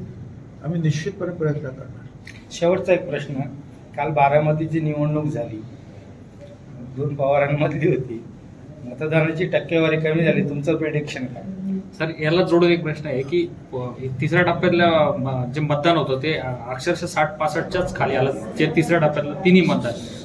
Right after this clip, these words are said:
Speaker 3: कमी मतदानाचं जे टक्केवारी आहे सर, अ, ही, अ, काय वाटतं, कोणाच्या पथ्यावर पडेल?
Speaker 1: आता ते तुम्हाला जास्ती माहिती, तुम्ही मतदान केंद्राच्या आजूबाजूला फिरत असता, तुम्ही आता चौकशी करायची की लोकांनी कोणाला मतं दिली, कमी मतं झाली तर ती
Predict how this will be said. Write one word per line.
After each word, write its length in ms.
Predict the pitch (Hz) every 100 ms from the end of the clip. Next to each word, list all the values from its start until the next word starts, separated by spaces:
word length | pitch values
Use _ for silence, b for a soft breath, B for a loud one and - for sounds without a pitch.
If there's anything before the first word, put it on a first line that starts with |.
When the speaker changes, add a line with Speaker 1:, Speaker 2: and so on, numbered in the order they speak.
| -
Speaker 3:
कमी 200 | 156 202
मतदानाचं 560 | 190 180 185 185 185
जे 140 | 180 185
टक्केवारी 480 | 175 - 175 165 160
आहे 200 | 143 127
सर, 120 | 120 - - B B -
अ, 140 | 143 143
ही, 340 | 139 165 160
अ, 140 | 151 139
काय 380 | - - 143
वाटतं, 220 | 151 139 131
कोणाच्या 360 | 139 151 151
पथ्यावर 320 | 147 - 120
पडेल? 160 | - 113 - - - - - - - - - - - - - - - - - -
Speaker 1:
आता 280 | 143 160 147
ते 140 | 165
तुम्हाला 280 | 139 160 170
जास्ती 360 | 160 156 147 170
माहिती, 440 | 143 135 143 139 139 - - - - -
तुम्ही 120 | 156
मतदान 500 | 156 147 160 151 156
केंद्राच्या 500 | 151 151 156 160 151
आजूबाजूला 480 | 143 147 151 151 156
फिरत 340 | 131 143 160
असता, 420 | 156 - 127 123 - - - - - - -
तुम्ही 160 | 160 175
आता 180 | 175 175
चौकशी 480 | 175 156 175 165
करायची 500 | 170 156 147 123 131 127 - - - - - - -
की 100 | 147
लोकांनी 320 | 147 156 160
कोणाला 280 | 160 165 160
मतं 240 | 147 147
दिली, 300 | 143 139 139
कमी 360 | 139 143 151 160
मतं 240 | 156 151
झाली 400 | 151 139 147 143
तर 40 | 156
ती 220 | 160